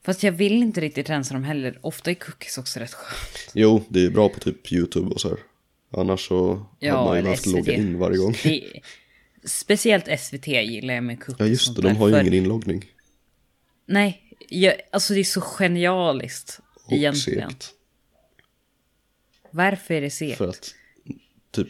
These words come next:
Speaker 2: det sparas väl inte på olika enheter då?
Speaker 1: Om du kör igenom Apple T V-appen,
Speaker 2: Ja, men
Speaker 1: eller
Speaker 2: det,
Speaker 1: om du har använt
Speaker 2: jo,
Speaker 1: den,
Speaker 2: men det beror ju
Speaker 1: så
Speaker 2: på om
Speaker 1: sparas
Speaker 2: det,
Speaker 1: det ju
Speaker 2: om man synkar om det är någon
Speaker 1: långt.
Speaker 2: cloud-grej eller något. Men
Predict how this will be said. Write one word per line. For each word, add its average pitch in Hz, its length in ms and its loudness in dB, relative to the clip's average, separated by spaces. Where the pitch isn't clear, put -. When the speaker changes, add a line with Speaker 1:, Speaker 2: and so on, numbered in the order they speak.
Speaker 2:
det 98 80 -4
sparas 87 380 2
väl 110 60 4
inte 104 140 -2
på - 100 0
olika 87 280 2
enheter 95 340 0
då? 98 120 -8
Speaker 1:
Om - 160 -10
du 131 120 -4
kör 127 260 -2
igenom 123 300 -4
Apple 127 260 -10
T 127 160 -10
V-appen, 175 600 -10
Speaker 2:
Ja, - 100 -4
men 98 60 2
Speaker 1:
eller 92 120 2
Speaker 2:
det, 90 80 6
Speaker 1:
om 76 60 2
du - 80 -2
har 131 60 -4
använt 123 260 -4
Speaker 2:
jo, 110 100 6
Speaker 1:
den, 98 100 4
Speaker 2:
men 92 100 4
det 92 100 4
beror 92 160 4
ju 87 60 4
Speaker 1:
så - 60 -10
Speaker 2:
på 90 80 4
om 87 180 4
Speaker 1:
sparas - 20 2
Speaker 2:
det, 85 180 4
Speaker 1:
det - 40 -8
ju 127 80 -4
Speaker 2:
om 90 60 2
man 87 240 2
synkar 85 340 2
om 85 80 2
det 85 60 0
är 85 60 4
någon 85 80 2
Speaker 1:
långt. 87 200 0
Speaker 2:
cloud-grej 90 520 0
eller - 220 2
något. - 260 -6
Men 92 280 2